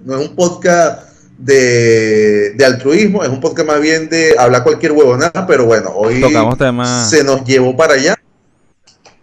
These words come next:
Speaker 1: Quizás es que alguien nos tiene que escuchar, y tú que nos estás escuchando, no te mates, no te mates, que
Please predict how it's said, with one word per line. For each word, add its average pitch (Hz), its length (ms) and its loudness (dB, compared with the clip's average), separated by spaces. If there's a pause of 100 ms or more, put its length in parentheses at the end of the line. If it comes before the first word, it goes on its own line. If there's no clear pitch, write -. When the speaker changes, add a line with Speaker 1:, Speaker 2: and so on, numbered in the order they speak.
Speaker 1:
Quizás 165 440 0
es - 60 -10
que 185 120 -4
alguien 175 220 -6
nos 139 120 -10
tiene 147 200 -12
que 165 80 -10
escuchar, 147 420 -2
y 147 80 -4
tú 143 120 -10
que 170 80 -6
nos 170 80 -4
estás 156 180 -2
escuchando, 190 580 -4 (320)
no 135 240 -4
te 165 140 2
mates, 156 800 -2
no 110 120 -8
te 131 140 -6
mates, 135 680 -4 (420)
que 135 580 -2